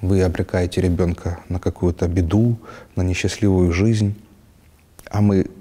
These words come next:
для чего тогда живем? Разве мы не можем подарить этому ребенку свою любовь? Разве этот ребенок съест от нас там, извините, там, на полбуханки хлеба, мы обеднеем в день? Это глупо, когда говорят люди о том, что плодить нищету.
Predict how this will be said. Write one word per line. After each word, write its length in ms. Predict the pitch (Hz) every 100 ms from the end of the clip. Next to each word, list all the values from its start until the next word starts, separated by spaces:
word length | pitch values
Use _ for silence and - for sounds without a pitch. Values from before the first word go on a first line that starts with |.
| -
для 160 | 101
чего 280 | 95 107 101
тогда 280 | 92 87 90
живем? 380 | 87 85 82 90 - -
Разве 260 | 104 92 101
мы 140 | 95
не 140 | 92
можем 260 | 95 117 113
подарить 380 | 95 87 87 87
этому 260 | - 92 87
ребенку 460 | 90 90 90 -
свою 320 | 98 - 92
любовь? 320 | 92 95 98 98 - _ - - - -
Разве 260 | 98 98
этот 220 | 98 98 104
ребенок 380 | 95 95 92
съест 340 | - 98 110 -
от 80 | 95
нас 200 | 92 -
там, 220 | 87 87 - - - 101
извините, 360 | 92 90 -
там, 200 | 90 87
на 80 | 87
полбуханки 640 | 82 101 92 - 92 90
хлеба, 340 | 90 95 101 95
мы 160 | 92
обеднеем 460 | 90 90 90 107 113
в 80 | 87
день? 260 | 85 85 87 - - - - - _ _ -
Это 200 | 131 127
глупо, 400 | 127 127 - 87
когда 300 | 92 90 95
говорят 380 | 95 92 95
люди 220 | 104 120 95
о 60 |
том, 160 | 85 104
что 180 | - -
плодить 340 | 98 92 95
нищету. 540 | 95 - - - 113